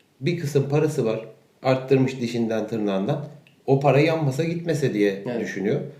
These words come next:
Speaker 1: Ve bunu, bunu yapabilmek için de her şeyi bilmek zorunda. "Altın mı yapayım, dolar mı yapayım?" falan diye sorguluyor.
Speaker 2: E, hepsini geçtim. Teknik analize baksak dolarımızı satacağız. Bak sen ne diyorsun?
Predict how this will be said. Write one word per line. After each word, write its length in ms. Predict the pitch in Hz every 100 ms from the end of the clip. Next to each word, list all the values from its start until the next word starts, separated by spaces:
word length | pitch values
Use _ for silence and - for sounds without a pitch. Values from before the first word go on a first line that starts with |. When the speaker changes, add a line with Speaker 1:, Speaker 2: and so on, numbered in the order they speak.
| - -
Speaker 1:
Ve 180 | 107 135
bunu, 420 | 143 151 - 120
bunu 140 | 160
yapabilmek 560 | 196 175 170 175 202 190
için 260 | - 160
de 160 | 190 226 - - _ -
her 200 | 165 190
şeyi 260 | 196 196
bilmek 320 | 180 180 185 147
zorunda. 260 | 139 101
"Altın 400 | 98 104 - 123
mı 100 | 143
yapayım, 380 | 147 143 147 131
dolar 280 | 107 107 135
mı 120 | 143
yapayım?" 260 | 127 139 143
falan 300 | 131 127 139
diye 120 | 143
sorguluyor. 520 | 143 175 170 185 175 - - - _ -
Speaker 2:
E, 80 |
hepsini 400 | 214 214 220 214
geçtim. 360 | 208 208 143 143
Teknik 360 | 170 170 220 202
analize 460 | 190 190 185 185
baksak 420 | 147 139 190 196
dolarımızı 420 | 185 185 180 170 151
satacağız. 560 | 143 110 101 131 -
Bak 200 | 139 127
sen 180 | 147 143
ne 120 | 156 135
diyorsun? 400 | 110 - 170